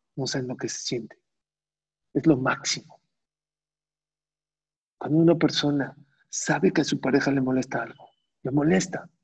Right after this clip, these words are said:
y no nada más no se lo hace, se aleja kilómetros para no hacérselo, una persona está haciendo su misión como pareja. Estamos a cuarenta días menos de Rosh Hashanah.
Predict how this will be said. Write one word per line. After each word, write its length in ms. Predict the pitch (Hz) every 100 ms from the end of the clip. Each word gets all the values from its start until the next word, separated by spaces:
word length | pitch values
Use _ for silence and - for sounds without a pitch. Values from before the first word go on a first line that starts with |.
| _ _ _
y 80 | 160
no 100 | 214
nada 140 | 208
más 180 | 175 135
no 140 | 139
se 120 | - 131
lo 140 | 120
hace, 260 | 107 - _ _ _ _ _
se 180 | - 131
aleja 480 | 139 180 180 202 196
kilómetros 880 | 170 151 165 160 135 - - - _ -
para 180 | - 370
no 140 | 143
hacérselo, 560 | - 131 - 240 139 - _ _ _ _ _
una 120 | 139
persona 600 | - - - 127 127 - - _ _ _ -
está 200 | - 156
haciendo 280 | - 151 143
su 180 | -
misión 500 | 135 123 - 160 156
como 260 | 160 147 135
pareja. 420 | - 123 117 - - _ _ _ _ _ _ _ _ _ _ _ _ _ -
Estamos 360 | - 156 156
a 60 | 151
cuarenta 360 | 143 139 135 135
días 340 | 139 127 -
menos 440 | 143 151 131 - -
de 220 | - 131
Rosh 240 | 127 110
Hashanah. 280 | 127 120 117